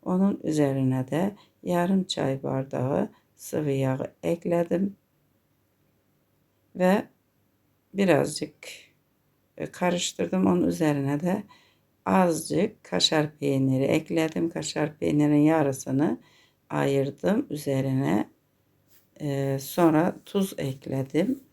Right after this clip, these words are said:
ve kırmızı, e, tatlı toz biber ekledim. Siz dilerseniz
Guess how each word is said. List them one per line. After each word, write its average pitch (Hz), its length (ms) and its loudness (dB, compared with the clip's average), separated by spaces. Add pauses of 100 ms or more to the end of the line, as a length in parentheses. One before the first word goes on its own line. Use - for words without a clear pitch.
(260)
ve 175 340 0 (100)
kırmızı, 160 960 0 (1400)
e, 147 320 0
tatlı 165 480 0
toz 170 360 0
biber 131 340 2
ekledim. 170 720 2
Siz 160 360 -6
dilerseniz 143 840 -2